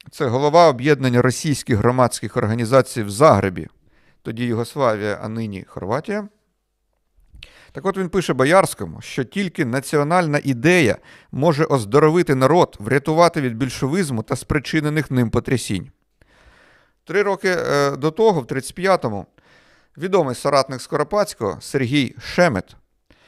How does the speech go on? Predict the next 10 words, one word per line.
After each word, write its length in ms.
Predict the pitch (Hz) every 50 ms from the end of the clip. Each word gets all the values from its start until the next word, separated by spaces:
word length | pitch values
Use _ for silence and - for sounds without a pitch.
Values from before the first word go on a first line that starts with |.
| _ _ _ _ _ _ _ _ _
теж 220 | - 202 170 -
писав 360 | - - 120 - - 123 113
Боярському, 680 | 110 110 117 113 110 101 104 - - - - 101 95
що 400 | 104 - - - 131 123 113 - - _ _ _ _ _ _ _
гетьманський 680 | - 104 131 180 185 - 160 147 139 - - - 151 139
рух — 320 | 135 180 226 233 - - _ _ _ _ _ _ _ _ _
це 220 | _ - - 147 151
український 960 | 156 - 147 - - 151 151 147 135 127 127 135 143 - - - 185 175 - -
національний 800 | 131 135 135 - - - 156 139 131 135 135 135 139 143 160 175
рух, 380 | 208 208 139 101 - - _